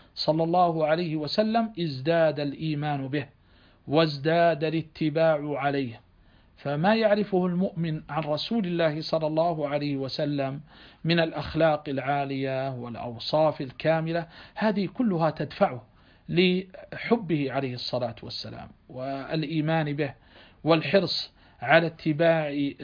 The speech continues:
سنته والسير عليها. ثانيا أن محبته صلى الله عليه وسلم فريضة افترضها الله عز وجل على عباده،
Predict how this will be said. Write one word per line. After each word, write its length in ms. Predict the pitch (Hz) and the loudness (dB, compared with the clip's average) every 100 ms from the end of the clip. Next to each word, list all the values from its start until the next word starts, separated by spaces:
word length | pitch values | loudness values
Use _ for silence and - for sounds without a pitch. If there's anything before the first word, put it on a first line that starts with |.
| 143 | -4
سنته 840 | 135 - 175 156 165 165 139 139 110 _ - - - | -4 -2 -2 0 -2 -2 -4 -4 -8 _ -20 -16 2
والسير 840 | 147 147 143 147 - 160 131 127 | 4 4 2 -4 0 0 0 -4
عليها. 400 | 117 107 - - _ _ _ _ _ _ _ _ _ _ - | -6 -8 -12 -18 _ _ _ _ _ _ _ _ _ _ 2
ثانيا 560 | 226 226 247 240 240 - 214 | 4 6 4 2 2 0 0
أن 220 | 196 190 | 0 0
محبته 680 | 175 - 175 233 214 175 160 | -2 -2 -2 -2 0 -2 -2
صلى 280 | - 165 | -2 -2
الله 400 | 156 170 170 147 | 0 0 0 -2
عليه 260 | 139 147 135 | -4 -4 -6
وسلم 480 | 131 - 175 165 170 | -6 -4 -4 -2 -2
فريضة 500 | - 202 277 170 113 - _ _ - | 4 4 4 -2 -10 -16 _ _ -18
افترضها 560 | 131 - 226 202 160 151 | -6 4 6 6 2 0
الله 220 | 165 190 | 2 0
عز 300 | 147 135 147 | 0 -8 -6
وجل 300 | 151 190 170 | -6 -4 -2
على 180 | 151 160 | -2 -2
عباده، 520 | 147 160 196 156 | -2 0 0 0